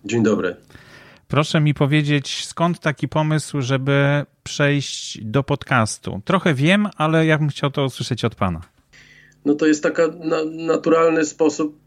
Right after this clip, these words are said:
Speaker 1: nadawania, to znaczy mam pewien, mam pewien program, który, z którym by-, chciałbym, żeby w dalszym ciągu funkcjonował, w dalszym ciągu był. Okazało się, że jest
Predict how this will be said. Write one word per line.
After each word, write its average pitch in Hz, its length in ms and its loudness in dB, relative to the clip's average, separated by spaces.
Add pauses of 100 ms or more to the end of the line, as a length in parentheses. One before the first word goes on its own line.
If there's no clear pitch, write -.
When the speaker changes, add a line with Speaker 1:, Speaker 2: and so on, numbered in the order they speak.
(500)
Speaker 1:
nadawania, 151 720 2
to 101 120 -2
znaczy 107 320 -2
mam 117 180 0
pewien, 113 280 -4
mam 113 200 0
pewien 113 520 2 (440)
program, 107 400 2
który, 104 380 -4
z - 80 -16
którym 107 240 -2
by-, 101 140 -2 (440)
chciałbym, 107 440 2
żeby 104 300 2 (220)
w 104 120 -6
dalszym 104 300 0
ciągu 107 300 2
funkcjonował, 101 680 2
w 90 60 -6
dalszym 95 300 0
ciągu 101 280 2
był. 92 360 2 (680)
Okazało 110 440 0
się, 117 160 -2
że 107 240 0
jest 110 300 -6